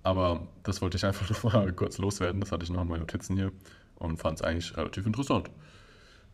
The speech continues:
Gut, dann kommen wir jetzt mal zu dem richtigen juicy Stuff, nämlich freier Wille, moralisches Handeln, ob wir von Natur aus gut oder böse sind.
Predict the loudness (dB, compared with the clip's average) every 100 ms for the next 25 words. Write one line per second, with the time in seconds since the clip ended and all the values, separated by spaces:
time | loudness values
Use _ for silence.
0 | -10 0 4 4 2 -2 -14 -20 -20 -20
1 | -20 -20 -20 -20 0 0 2 4 4 2
2 | 0 0 0 0 0 -2 2 2 2 -2
3 | 0 0 2 2 -2 2 0 0 -8 -20
4 | -16 -4 0 0 -2 -8 -16 -20 -4 2
5 | 4 4 4 4 2 -4 -8 -4 -2 2
6 | 2 2 0 0 2 4 6 4 2 -2
7 | -2 2 2 4 4 4 2 2 0 -2
8 | -4 2 2 2 -2 4 4 4 0 -10